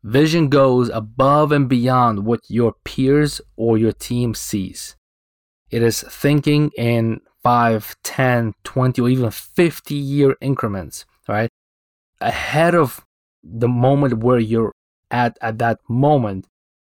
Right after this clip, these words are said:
despite what others may think of you or what they may think of your project or your goal, right? It is yours. You have to own it.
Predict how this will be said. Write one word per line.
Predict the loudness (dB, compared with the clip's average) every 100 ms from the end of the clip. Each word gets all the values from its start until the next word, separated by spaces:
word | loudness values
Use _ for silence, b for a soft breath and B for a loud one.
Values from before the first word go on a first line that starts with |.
| _ _ _ -2
despite | 0 0 -4 -6 -2 0 0 2
what | 0 0
others | -2 2 2 2
may | 0 -4
think | -6 -4 0 0 0
of | 0
you | 2 2 -2 _ _ _ _ _
or | 2 4 6 4 0 _ _ _ _
what | -2 0
they | 2
may | 2 0
think | 0 0 0
of | 0
your | -2
project | -4 -4 -2 0 0 -2 -2
or | -2 0
your | 0
goal, | 0 -2 -4 -10 _ _ _ _ _ -4
right? | -2 -2
It | -2 2
is | 2 0 -2
yours. | 0 0 -2 -4
You | -8 -2 -2
have | -2 -6 -6 -6
to | -8 -2
own | 0 0
it. | -2 -12